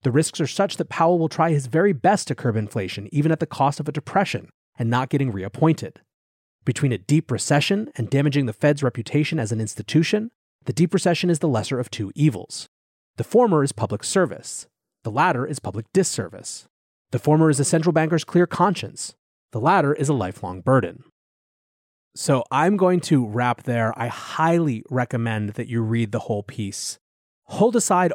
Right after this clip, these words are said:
all the specifics. The question at the center of it is basically, what if we're thinking about inflation in all the wrong ways?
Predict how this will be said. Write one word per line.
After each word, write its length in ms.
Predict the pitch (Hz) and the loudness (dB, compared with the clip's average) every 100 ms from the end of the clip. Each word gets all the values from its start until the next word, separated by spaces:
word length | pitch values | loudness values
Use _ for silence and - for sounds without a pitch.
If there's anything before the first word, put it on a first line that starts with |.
| - | 2
all 200 | 147 151 | 4 4
the 100 | 151 | 2
specifics. 680 | - 135 - 147 120 - - - | -2 -4 0 0 -2 -4 -8 -4
The 160 | 135 - | -6 -4
question 540 | 143 185 - - 208 - | 0 0 0 0 0 -2
at 200 | 143 - | -6 -4
the 100 | 147 | -4
center 540 | - 147 143 - 127 | -2 0 2 2 -2
of 220 | - 113 | 0 -4
it 280 | 90 - - _ _ - | -4 -12 -20 _ _ -2
is 200 | 151 120 | -2 2
basically, 640 | 165 226 - 165 127 113 | 2 2 0 -4 -4 -6
what 380 | 107 123 208 - | -2 2 0 0
if 220 | 208 180 | -6 -2
we're 100 | 185 | 0
thinking 340 | 160 143 123 139 | 0 0 0 0
about 220 | 123 131 | 0 0
inflation 500 | 127 - 110 - 117 | -2 -2 -4 -2 -4
in 140 | 117 | -4
all 300 | 123 110 98 | -6 -4 -4
the 120 | 95 104 | -4 -4
wrong 340 | 101 87 90 | -4 -4 -2
ways? 500 | - 131 90 - - | 2 2 0 -8 -12